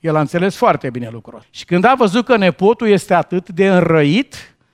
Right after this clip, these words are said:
și de nerecunoscător și probabil că are în spatele dumnealui o femeie care îl otrăvește pur și simplu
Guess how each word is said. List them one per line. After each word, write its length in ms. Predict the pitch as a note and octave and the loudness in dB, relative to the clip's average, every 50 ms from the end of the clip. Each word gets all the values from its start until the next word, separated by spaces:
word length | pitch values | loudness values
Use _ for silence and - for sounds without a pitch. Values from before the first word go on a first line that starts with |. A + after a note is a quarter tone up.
| _ _ _ | _ _ _
și 220 | - - - G3+ | -10 -4 -2 -2
de 160 | F3 D3+ F3+ | 0 2 2
nerecunoscător 1160 | F3 E3 F3 F#3 G#3+ G#3+ A#3 A3+ - B3 A#3+ A#3 A3 F#3 - - A#3+ G#3 - - D3+ C#3 E3 E3 | 2 2 2 2 4 4 2 2 0 -2 -2 -2 -2 -4 -2 -2 -4 -4 -2 -4 -4 -4 -4 -4
și 140 | - G#3+ | -6 -6
probabil 320 | G3 - F#3 E3 D#3 D#3+ D#3+ | -4 -2 -2 -4 -2 -4 -2
că 80 | - | -2
are 100 | F#3+ G3 | 0 0
în 60 | G3+ F3+ | 0 -4
spatele 500 | - - - F3 F3 E3+ - F#3+ G3 G3 | -4 -4 -4 -4 -4 -2 -4 -4 -4 -4
dumnealui 480 | E3 G3+ F#3+ G3 G3 F#3 E3+ F3+ F#3+ | -4 -4 -4 -2 -2 -2 -2 -2 -2
o 240 | F#3+ F#3 F3+ F#3+ F#3 | -2 -2 -2 -2 -4
femeie 500 | - - - A#3 A3 F3+ E3 D3 D#3 F3+ | -4 -6 -4 -4 -4 -2 -2 -2 -2 -2
care 260 | E3+ - F#3+ F#3 F3+ | -2 -2 -2 0 0
îl 120 | F3+ F3+ E3+ | 0 -2 -2
otrăvește 920 | - F3+ F3+ F3 - - A3 B3+ D4 D#4 C#4+ B3+ B3 G3+ D3+ - - - D3+ | -2 -2 -2 -2 -2 -2 -2 0 0 0 0 2 2 2 0 -2 -4 -6 -6
pur 220 | - - C3+ A#2+ | -6 -8 -14 -14
și 180 | - - - B2+ | -14 -14 -14 -14
simplu 600 | - - C3+ G#2+ G#2 - C#3+ E3+ A#3+ D4 D4+ | -14 -14 -18 -18 -18 -14 -10 -8 -8 -8 -8